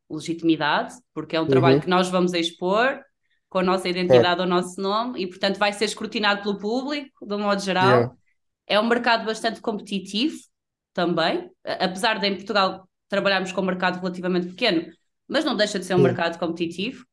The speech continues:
Speaker 1: e por isso eu compreendo essa visão. Euclides, há alguma perspectiva de te vermos em performance, ao vivo,
Speaker 2: Ahm,
Speaker 1: para este projeto?
Speaker 2: sim.
Speaker 1: De algum?
Speaker 2: É assim, ahm,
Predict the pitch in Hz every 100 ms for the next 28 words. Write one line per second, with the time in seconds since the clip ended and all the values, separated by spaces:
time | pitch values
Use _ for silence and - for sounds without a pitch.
0 | _ _ _ _ _ _ - 180 180 185
1 | 185 196 196 190 185 190 190 190 - 190
2 | 185 214 208 185 180 - _ _ _ _
3 | _ _ _ _ _ - 190 190 214 196
4 | - - 202 214 240 233 - - 190 190
5 | 202 220 196 190 185 180 156 180 208 202
6 | 196 190 190 - - 180 196 202 196 190
7 | 185 180 - - 185 185 180 170 202 208
8 | 196 202 202 202 - _ _ _ - 151
9 | 160 160 196 202 196 - 202 190 190 185
10 | 180 220 208 - _ _ _ _ - 170
11 | 180 170 170 180 180 - 143 151 127 -
12 | - 143 143 139 135 -